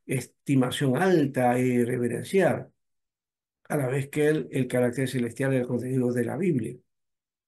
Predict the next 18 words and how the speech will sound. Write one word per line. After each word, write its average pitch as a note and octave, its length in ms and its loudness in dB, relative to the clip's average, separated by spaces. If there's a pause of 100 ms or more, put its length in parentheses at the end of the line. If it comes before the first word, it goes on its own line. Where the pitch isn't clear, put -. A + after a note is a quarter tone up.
(120)
la G2+ 100 -4
eficacia C3+ 420 -2
de C#3+ 80 2
su C#3+ 140 -2
doctrina, C#3+ 680 2 (180)
la C3 80 -6
majestad B2 360 -8
de B2+ 80 -2
su B2 140 -6
estilo, E3 580 0 (400)
la C#3+ 100 2
armonía C3 440 4
de B2 80 0
todas C3 240 -4
sus B2 120 -6
partes, C#3 460 0 (520)
el B2+ 200 -4
fin F3 520 4